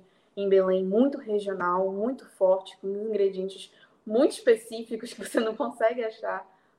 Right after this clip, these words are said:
fora do Brasil, às vezes é também, é complicado de achar fora de Belém. Então, essa questão cultural não, não é só o dia a dia, que são questões que realmente a gente vai sentindo no modo de se vestir,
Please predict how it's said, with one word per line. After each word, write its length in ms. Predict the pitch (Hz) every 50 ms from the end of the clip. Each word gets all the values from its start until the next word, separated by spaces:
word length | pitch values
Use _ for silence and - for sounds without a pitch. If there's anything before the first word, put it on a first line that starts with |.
| _ _
fora 260 | - 190 190 190 196
do 80 | 190 190
Brasil, 360 | 180 185 185 180 175 175 185
às 100 | 196 190
vezes 320 | 190 190 190 190 190 - _ -
é 60 | 180
também, 340 | - - 190 175 185 185 -
é 80 | - 202
complicado 420 | 202 196 196 202 190 202 190 196
de 80 | 190 190
achar 220 | 180 220 - 277 196
fora 220 | - 202 196 196
de 80 | 196 196
Belém. 440 | 196 185 175 175 175 185 220 240 - _ _ _ _ _ _ _ _ _ -
Então, 380 | 196 190 190 202 190 196 190 - _
essa 320 | - 202 208 214 - - 269
questão 340 | - 254 247 - 240 214 208
cultural 520 | - 220 208 - 214 196 190 190 196 208
não, 140 | 214 214 - -
não 180 | 202 202 202 214
é 100 | - -
só 580 | - - - 220 220 214 208 196 - - - _ _
o 100 | - 214
dia 180 | 196 185 202 196
a 20 |
dia, 160 | 185 185 185
que 80 | 185 -
são 100 | - 208
questões 300 | 196 214 220 240 240 -
que 160 | - - 247 - _ _ _ _ _
realmente 340 | - 262 269 269 277 277 285
a 40 | 262
gente 200 | 262 262 - 262
vai 160 | 240 240 233
sentindo 400 | - - 247 - - 208 208 208
no 140 | 202 220 233
modo 260 | 233 233 233 233 233 -
de 60 | -
se 140 | - - 226
vestir, 680 | 214 220 214 - - - - 214 214 214 208 208 208